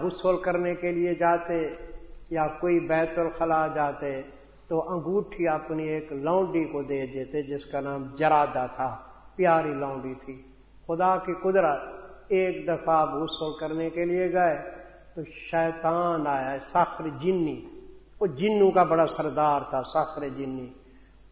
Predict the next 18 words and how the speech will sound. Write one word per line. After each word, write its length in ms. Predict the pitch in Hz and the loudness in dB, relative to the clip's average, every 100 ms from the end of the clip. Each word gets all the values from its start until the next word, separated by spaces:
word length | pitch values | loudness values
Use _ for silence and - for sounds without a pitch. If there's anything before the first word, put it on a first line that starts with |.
| - | 6
اس 360 | 233 233 - | 6 6 0
نے 460 | 196 175 147 143 143 - - - - - - | 2 2 2 -2 -6 -12 -18 -20 -20 -16 -4
سلیمان 640 | 175 180 180 170 190 190 185 | 2 4 4 4 6 6 4
علیہ 160 | 160 | 2
السلام 440 | 156 - 151 147 143 | 0 -2 -2 -2 -2
کی 80 | 151 | -6
شکل 460 | 139 165 151 151 143 | -6 -8 -4 -2 -2
اختیار 420 | 135 - 135 131 131 | -6 -6 -4 -4 -6
کر 120 | 131 | -10
لی۔ 220 | 127 123 123 - - - - - - - - - | -12 -12 -16 -20 -20 -20 -20 -20 -20 -20 -20 -18
جن 480 | 160 127 170 190 202 | -16 -4 0 2 2
جو 140 | 180 180 | 2 4
ہیں 200 | 170 185 | 2 0
شکل 480 | - 170 - 185 | -2 0 4 4
اختیار 380 | 180 180 180 185 | 4 2 4 4
کرتے 440 | 180 190 180 220 196 | 4 0 2 4 4
ہیں 80 | |
نہیں، 360 | 175 254 202 123 | 4 2 0 -2